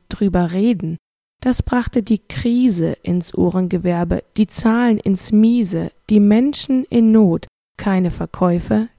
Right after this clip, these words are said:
kein Brot. Erdacht wurde natürlich eine Schule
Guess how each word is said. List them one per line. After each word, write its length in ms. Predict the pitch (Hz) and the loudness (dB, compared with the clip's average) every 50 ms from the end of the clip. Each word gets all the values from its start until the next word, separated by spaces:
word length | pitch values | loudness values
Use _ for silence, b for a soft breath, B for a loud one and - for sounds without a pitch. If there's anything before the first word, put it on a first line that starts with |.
| _ | _
kein 320 | - - - 226 220 220 208 | -8 -4 -2 0 0 0 -2
Brot. 420 | - 220 226 196 170 170 - - - _ _ _ _ _ _ _ _ _ _ _ _ _ _ _ - | -2 -2 -2 -2 -2 -4 -8 -14 -20 _ _ _ _ _ _ _ _ _ _ _ _ _ _ _ -6
Erdacht 520 | 196 208 180 226 240 269 269 - - - | -4 -2 0 2 0 0 0 -4 -4 0
wurde 480 | 208 202 196 196 180 196 220 254 269 - _ _ _ | 4 6 6 6 4 4 2 0 -2 -6 _ _ _
natürlich 1120 | 208 208 214 202 202 - _ - - - 262 269 233 180 165 160 170 220 240 - - _ _ _ | 0 0 2 2 0 -2 _ -4 -2 2 4 4 4 4 2 0 -4 -4 -6 -8 -14 _ _ _
eine 300 | - 190 180 180 185 196 | -6 -4 -2 -2 -2 -2
Schule 480 | - - - 294 277 247 185 165 - | -4 -4 -2 0 0 2 2 0 -2